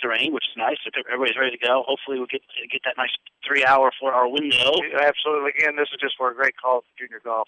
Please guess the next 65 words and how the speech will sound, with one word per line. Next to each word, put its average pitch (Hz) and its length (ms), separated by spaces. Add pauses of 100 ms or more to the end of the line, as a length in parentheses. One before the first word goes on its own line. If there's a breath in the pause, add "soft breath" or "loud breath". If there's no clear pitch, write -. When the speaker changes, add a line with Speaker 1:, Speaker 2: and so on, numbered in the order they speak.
Speaker 2:
so, 110 240
uh, 104 240
I 131 80
don't 123 240
mind 120 160
the, 117 160 (320)
we 147 80
don't 139 160
mind 120 240
playing 120 160
in 104 160
this. 107 160 (240)
Speaker 1:
Again, 131 400
for 135 80
those 127 160
of 123 80
you 117 80
who 117 80
don't 117 80
know, 120 160
we're 120 80
out 120 160
here 113 80
at - 80
Polo, 143 320 (160)
Polo 170 240
Fields 156 160
Golf 156 240
and - 20
Country 147 220
Club, 135 160
and 127 80
this 143 240
is 185 240 (160)
to 143 80
benefit 127 400
junior 113 240
golf, 104 240
which - 160
we 107 80
were 110 80
just 110 100
talking 117 300
about. 87 160
It's - 240
nice - 160
to - 80
have, 117 240 (480 loud breath)
uh, 107 80
junior 143 260
golf, 127 300 (480 loud breath)
uh, 95 240 (640)
resurging 165 480
a 123 80
little 120 160
bit 117 160
in, 113 80
the, 101 160
in 131 80
this, 180 160 (320)
this 180 160
state, 113 320
for 127 160
sure. 147 160
I'm 143 100